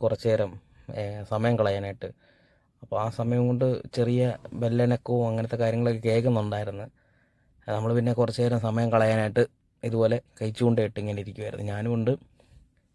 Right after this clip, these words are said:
പിന്നെ നമ്മുടെ ഒരു കൂട്ടുകാരൻ ചേട്ടനും ഉണ്ട് കേട്ടോ. അപ്പോൾ നമ്മളിങ്ങനെ കൈച്ചൂണ്ടയൊക്കെ ഇട്ടുകൊണ്ട് ഇരിക്കുക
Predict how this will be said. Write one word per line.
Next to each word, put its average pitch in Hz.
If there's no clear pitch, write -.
പിന്നെ 107
നമ്മുടെ 117
ഒരു 113
കൂട്ടുകാരൻ 113
ചേട്ടനും 107
ഉണ്ട് -
കേട്ടോ. -
അപ്പോൾ 110
നമ്മളിങ്ങനെ 127
കൈച്ചൂണ്ടയൊക്കെ 127
ഇട്ടുകൊണ്ട് 117
ഇരിക്കുക 107